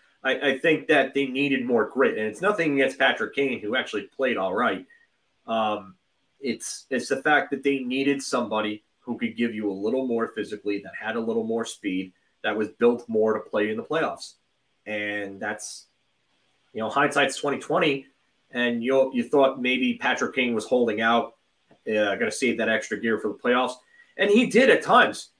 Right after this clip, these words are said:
At times, he was one of the re-, the better Ranger forwards. But Ivan Barbashev probably would have been able to give in this team a little more at both ends of the ice, and that would have helped them, especially against the Devils, who really smothered them with their speed.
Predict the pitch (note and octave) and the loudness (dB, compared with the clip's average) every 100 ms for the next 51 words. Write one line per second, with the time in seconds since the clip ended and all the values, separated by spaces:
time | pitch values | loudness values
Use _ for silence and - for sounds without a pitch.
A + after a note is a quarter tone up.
0 | _ - - F3+ A#3 E3 F#3 D3+ E3 G3+ | _ -6 -2 2 2 0 -4 2 2 2
1 | E3 D#3 D#3 D3 C#3+ C#3 D3+ D3+ C#3+ C3+ | 2 4 4 2 -2 2 2 4 4 2
2 | C#3 D3+ C#3+ C#3 - - _ _ _ - | 0 0 2 2 -2 -12 _ _ _ 2
3 | C3+ C3+ - B2+ C#3 D#3 D#3 C#3 C#3 C#3 | 2 2 -4 -2 0 0 0 2 4 2
4 | C#3 C#3 B2 - _ _ _ C3+ C#3 D3+ | 2 2 2 -2 _ _ _ 0 2 2
5 | C#3+ D3+ C#3 C3+ C3 B2 A#2+ A#2+ A2+ A#2 | 2 2 2 2 0 -4 -4 -6 -4 -6
6 | A2+ G#2+ - A2+ G#2 G2 A#2+ C#3 B2 A#2+ | -6 -8 -10 -12 -10 -4 -2 0 2 2
7 | A#2 A2+ - _ - - C3 C3 C3 B2 | 2 -2 -10 _ -8 2 2 4 0 0
8 | C3+ A#2 G#2+ G#2 - - _ _ G#2 A2 | -4 -2 -2 -4 -8 -14 _ _ -8 -6
9 | B2 B2+ - C#3 - A#2+ G#2+ G#2 - - | -4 -4 -2 -4 -2 -2 -2 -6 -12 -8
10 | D3+ D3+ - D3 B2+ A#2+ A#2 G#2+ G2+ G#2+ | -2 -2 0 0 2 -2 -4 -10 -6 -4
11 | G2+ G2+ - _ _ _ _ A2 F#2+ B2 | -2 -4 -8 _ _ _ _ -12 -4 -2
12 | B2+ A#2 A2+ - A2+ G#2+ G#2 G2 F#2+ F2+ | 0 0 -2 -6 -4 -2 -4 -6 -10 -14
13 | F#2+ E2+ - F2 D#2+ | -16 -16 -14 -16 -18